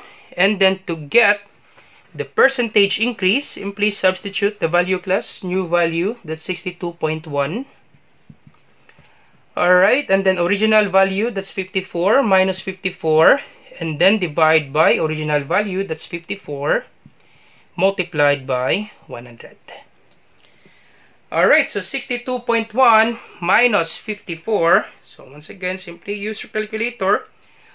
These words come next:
So I hope, class, that your teacher will allow you to use calculator, especially, class, with this one. You are dealing with decimals. This will be quite complicated. So sixty-two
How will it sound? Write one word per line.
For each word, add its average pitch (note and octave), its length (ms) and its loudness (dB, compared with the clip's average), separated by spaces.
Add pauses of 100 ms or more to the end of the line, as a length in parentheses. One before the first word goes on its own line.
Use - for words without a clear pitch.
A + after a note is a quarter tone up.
(140)
So E3 180 -4
I F3+ 80 2
hope, A3+ 280 2
class, A3+ 280 0
that G3+ 180 -4
your G#3+ 120 0
teacher G#3+ 480 -2
will G3+ 180 2
allow G3 160 6
you G3 200 2
to F#3 100 -4
use F#3+ 200 -2
calculator, F3+ 460 -2
especially, G3+ 540 -2
class, G#3+ 260 -6
with E3+ 140 -8
this G3 180 -6
one. F#3+ 220 0 (580)
You E3 220 -4
are E3+ 120 2
dealing F3+ 400 0
with D#3+ 200 -4
decimals. E3+ 560 -4
This - 180 -16
will E3 80 -6
be E3+ 140 -8
quite F3 340 -2
complicated. E3+ 800 -6 (1400)
So - 260 0
sixty-two A#3 840 -2